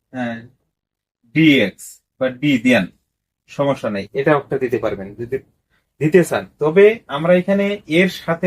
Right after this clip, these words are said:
আমরা আরো কিছু ওষুধ দিয়ে থাকি। আপনারা জানেন যে এখানে, আপনারা জানেন যে রিলেন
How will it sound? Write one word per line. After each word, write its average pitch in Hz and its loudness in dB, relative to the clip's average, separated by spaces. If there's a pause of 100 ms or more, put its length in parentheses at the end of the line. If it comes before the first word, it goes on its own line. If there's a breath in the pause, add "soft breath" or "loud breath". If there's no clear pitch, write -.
আমরা 185 2 (160)
আরো 165 2
কিছু 185 -2
ওষুধ 160 -8
দিয়ে 156 4
থাকি। 110 -8 (100)
আপনারা 131 -4
জানেন 120 0 (560)
যে 135 -4
এখানে, 170 2 (640)
আপনারা 151 0 (100)
জানেন 143 2
যে 143 -2 (100)
রিলেন 151 4